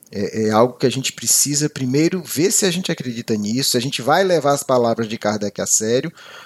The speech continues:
ou a gente vai fazer como levianamente muitos estão fazendo, copiando os intelectuais. "Ah, é, ele falou do Cristo, mas tudo bem, isso é uma coisinha." Diga, "É, é uma coisinha pra você, né? Não pra Kardec, não pra Paulo, não pra Santo Agostinho, não pra quem interessa."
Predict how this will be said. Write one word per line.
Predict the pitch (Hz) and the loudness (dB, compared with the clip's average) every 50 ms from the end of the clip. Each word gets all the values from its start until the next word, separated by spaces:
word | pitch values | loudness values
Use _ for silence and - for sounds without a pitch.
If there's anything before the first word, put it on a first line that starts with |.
| - - - | -20 -6 -2
ou | - 427 | 0 0
a | 427 | 2
gente | 330 381 392 403 370 | 0 0 -2 0 0
vai | 359 - | 0 2
fazer | - 254 247 196 202 214 208 | 2 2 2 2 2 0 0
como | - 220 226 226 220 226 240 226 214 196 | 0 -2 -2 -2 -2 -2 -2 -2 -2 -2
levianamente | 160 156 180 185 185 151 170 185 180 180 170 156 156 165 180 180 - | 0 2 2 2 2 0 0 2 2 4 2 2 2 0 -2 -2 -4
muitos | 180 160 170 180 - - | -4 -4 -2 -2 -2 0
estão | - 214 | 0 0
fazendo, | 208 - 254 294 349 349 381 359 320 247 - | 0 2 2 2 2 2 0 -2 -2 -4 -2
copiando | - - 208 - 151 156 156 | 0 0 0 2 2 2 2
os | 165 165 | 2 0
intelectuais. | 196 190 185 180 180 185 180 - - 190 185 185 190 196 - - - - - - - | 0 2 2 2 2 0 0 0 0 2 2 2 2 0 -2 -4 -10 -18 -20 -14 -4
"Ah, | - 320 320 294 262 | 0 2 2 4 4
é, | 233 233 220 214 | 4 4 2 2
ele | 294 - | 0 0
falou | - - 226 214 202 | 0 0 2 2 0
do | - 240 - | -2 -4 -8
Cristo, | - 185 196 202 196 185 - - 214 | -6 -4 -4 -2 -2 -2 -4 -4 -4
mas | 185 92 90 - - | -4 -4 -4 -4 -6
tudo | - - - - - | -8 -10 -12 -10 -6
bem, | - 131 151 156 156 151 147 | -4 -2 0 0 -2 -2 -2
isso | 131 - 147 | -2 -2 0
é | 143 | -2
uma | 143 143 | -2 -4
coisinha." | 135 - 143 127 120 110 104 110 117 117 120 123 127 147 | -2 -2 0 0 0 -2 -4 -6 -4 -4 -2 -4 -4 -6
Diga, | 190 208 233 277 302 233 | -8 -10 -10 -2 0 2
"É, | - - - 139 - 202 | 2 2 0 -6 -12 -12
é | 208 123 | -8 -6
uma | 120 131 | -6 -4
coisinha | - 170 165 156 135 131 139 | -2 -2 -2 -2 -2 -2 -4
pra | - 170 170 | -2 -2 -2
você, | 185 294 359 381 - - 285 131 | -2 0 0 0 0 2 0 0
né? | 113 117 143 | 0 0 -2
Não | 156 139 123 127 | -2 -2 -4 -2
pra | - 165 170 | -2 -4 -2
Kardec, | - 185 165 151 123 123 131 143 147 - 151 | 0 0 0 0 0 0 0 0 0 -2 -4
não | 135 131 117 | -6 -6 -4
pra | - 113 101 | -2 -4 -4
Paulo, | - - 123 127 135 139 147 147 147 151 156 - - - - - - - _ | -2 0 0 2 4 4 2 2 0 -2 -6 -8 -10 -14 -18 -20 -20 -16 _
não | 143 143 143 143 143 151 | -6 0 2 2 2 2
pra | - 160 147 - | 2 2 2 2
Santo | - 135 123 - 131 | 2 0 0 0 -2
Agostinho, | 123 127 151 151 - - 147 156 156 | -2 -2 -2 -4 -4 -2 -2 -2 0
não | 143 135 | 0 -2
pra | 135 - 151 151 | 0 0 0 0
quem | - 151 147 151 | 0 -2 -4 -4
interessa." | 156 - 185 202 214 196 - - - - - - - - | -2 0 0 0 2 0 -2 0 0 -2 -2 -2 -4 -8